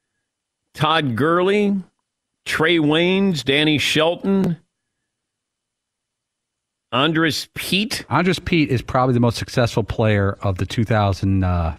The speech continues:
Speaker 2: fifteen draft, first twenty picks. He's a three-time Pro Bowler for the Saints.
Speaker 1: Yeah.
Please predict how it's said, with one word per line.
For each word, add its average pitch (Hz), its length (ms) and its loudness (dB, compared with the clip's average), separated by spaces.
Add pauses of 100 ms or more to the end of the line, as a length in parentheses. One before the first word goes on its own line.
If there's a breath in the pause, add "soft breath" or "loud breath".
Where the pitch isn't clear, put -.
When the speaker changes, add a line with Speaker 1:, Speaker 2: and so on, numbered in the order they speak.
Speaker 2:
fifteen 101 420 -2
draft, 95 360 -2
first - 320 -4 (600)
twenty 110 220 0
picks. - 400 -2 (200)
He's 135 180 0
a 117 60 0
three-time 147 420 0
Pro 127 200 2
Bowler 95 280 0
for - 120 -6
the 92 60 0
Saints. - 340 -6
Speaker 1:
Yeah. 117 320 -2